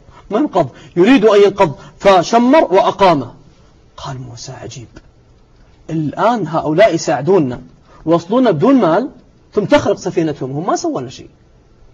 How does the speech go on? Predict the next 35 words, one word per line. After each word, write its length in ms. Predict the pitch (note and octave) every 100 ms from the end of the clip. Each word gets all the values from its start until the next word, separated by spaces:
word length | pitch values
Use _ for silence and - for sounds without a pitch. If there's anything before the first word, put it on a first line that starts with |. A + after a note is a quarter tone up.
| - -
والولد 380 | D3 E3 C#4 D4+
اللي 140 | A3 F#3
ما 140 | C4+
فعل 260 | C4+ A#3 B3+
لك 220 | - A#3
أي 140 | C4+ C4+
أمر 200 | C#4+ G#3+
ولا، 200 | F#3+ C4
وطفل 460 | G3 - D4+ A#3+
ما 160 | F3 A#3+
سوى 260 | B3 B3+ A#3+
شيء، 140 | A#3+
لا 100 | A3
تقول 300 | - A#3 B3
لي 100 | G#3
كافر 300 | - A#3+ C#4
ولا 120 | B3
تقول 260 | F3 G3 G#3
لي 160 | G3+ F#3+ - E3
ر-، 240 | E3+ F3+
يعني 520 | F#3+ F3 F3+ F3+ -
مجرم، 440 | G3+ A#3+ D4 E4+ C#4
هذا 120 | G#4+
ما 120 | A#4+
سوى 260 | A4+ A4 G4
شيء". 240 | F4+ - - - _
قال: 320 | - G#3+ D4+ D4+ - _ _ _ _ _ _ _ _ - -
"ثم 180 | B3
يأتي 440 | A3 G3+ E3 - -
ال-، 100 | -
ال-، 300 | - F3 -
القوم 400 | F#3 - D4+ G3+
يطردوننا 500 | F3+ D#3+ F#3+ D4 A3+
ويطلعوننا، 520 | D#3+ D#3+ D3+ C4 A#3+
ثم 220 | - D#3